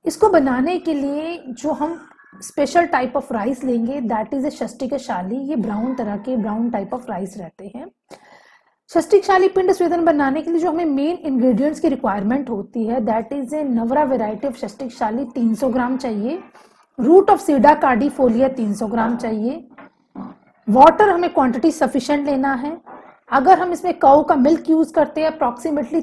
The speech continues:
तीन liter हम काऊ का milk लेंगे। तेलम in the form of आप sesame oil भी ले सकते हैं, बला लाक्षादी, बला अश्वगंधा ऑयल भी यूज़ की जा सकता है, दस एम एल ऑयल लेंगे। रासनादी चूर्ण पाँच ग्राम लिया जाएगा।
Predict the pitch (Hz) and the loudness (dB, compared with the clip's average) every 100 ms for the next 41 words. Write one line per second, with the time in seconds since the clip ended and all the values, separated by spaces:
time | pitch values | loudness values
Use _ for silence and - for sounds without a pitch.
0 | - 330 349 370 302 285 269 254 240 220 | -2 2 4 4 4 2 0 0 2 2
1 | 226 247 208 208 214 233 208 185 302 370 | 2 0 0 -4 -4 -4 -4 -4 -8 -10
2 | _ _ - - - _ _ 311 285 294 | _ _ -20 -20 -20 _ _ 4 6 6
3 | 359 - - _ _ - - 302 320 - | 2 -6 -20 _ _ -12 -2 4 4 4
4 | 285 285 294 277 - 262 269 262 269 240 | 2 4 2 0 -6 -4 -4 -4 -6 -2
5 | 294 302 247 247 254 240 254 254 254 254 | -2 0 0 2 2 2 2 2 0 -6
6 | - 269 247 269 262 233 240 247 226 233 | -6 -4 -2 -2 2 2 4 4 2 0
7 | 277 226 214 240 214 247 240 - 233 220 | 0 2 2 0 2 2 2 -4 -4 0
8 | 220 240 202 240 220 233 240 233 262 226 | 2 2 2 2 2 4 2 0 -2 0
9 | 226 220 214 - 240 254 254 233 - 233 | -2 -4 -10 -6 -4 -2 0 -2 -2 -4
10 | 226 214 180 196 196 202 208 381 - _ | -4 -4 -6 -6 -8 -8 -8 -10 -16 _
11 | - _ _ _ 247 277 330 339 381 381 | -20 _ _ _ 4 6 6 4 2 4
12 | 381 349 302 262 294 285 240 220 - 233 | 4 4 2 2 0 0 -2 -2 -2 -2
13 | 226 220 226 220 214 208 196 262 | 0 0 0 0 -2 -4 -4 -6